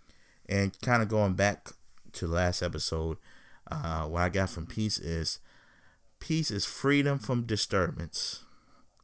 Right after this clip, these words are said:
tra-, tranquility. And I want to kinda correct myself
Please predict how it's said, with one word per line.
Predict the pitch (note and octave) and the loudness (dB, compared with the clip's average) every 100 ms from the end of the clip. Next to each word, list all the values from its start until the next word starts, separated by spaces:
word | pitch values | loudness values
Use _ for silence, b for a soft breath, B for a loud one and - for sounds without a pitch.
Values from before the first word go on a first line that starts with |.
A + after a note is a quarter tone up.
| b b b b b b b | b b b b b b b
tra-, | - - G#2+ | -16 -2 -2
tranquility. | - - C3+ A2+ C3+ A2 F2+ - - - - - B B B - | 0 2 4 4 2 2 2 -2 -8 -12 -20 -20 B B B 2
And | G#2+ | 6
I | G#2 | 6
want | A2+ C#3 - | 6 2 2
to | A#2+ G2+ | 2 2
kinda | - A2+ G#2+ G2 F#2 b b b | 2 2 4 4 2 b b b
correct | - A#2 G#2+ B2 - | -6 -4 0 0 2
myself | G2 F#2 - F2 - - - | 0 0 0 -2 -2 -6 -10